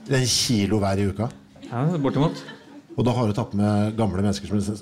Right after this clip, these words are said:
Speaker 1: nesten ikke spiser noe, og spedbarn.
Speaker 2: Ja.
Speaker 1: Så,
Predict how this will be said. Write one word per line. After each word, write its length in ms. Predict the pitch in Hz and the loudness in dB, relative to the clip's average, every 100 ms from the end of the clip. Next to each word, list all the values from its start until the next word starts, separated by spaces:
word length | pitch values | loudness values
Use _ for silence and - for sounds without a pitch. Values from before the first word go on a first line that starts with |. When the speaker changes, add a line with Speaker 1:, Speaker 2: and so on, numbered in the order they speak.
| 107 | 0
Speaker 1:
nesten 240 | 101 90 | 0 0
ikke 80 | 87 | -4
spiser 240 | 95 87 107 | -4 0 2
noe, 140 | 110 | 2
og 80 | 101 | 0
spedbarn. 380 | 117 87 101 107 113 | 0 0 0 -2 -8
Speaker 2:
Ja. 80 | 110 - - - - - - - - - - - - | -10 -16 -20 -18 -20 -20 -20 -20 -20 -20 -20 -20 -8
Speaker 1:
Så, 160 | - | -2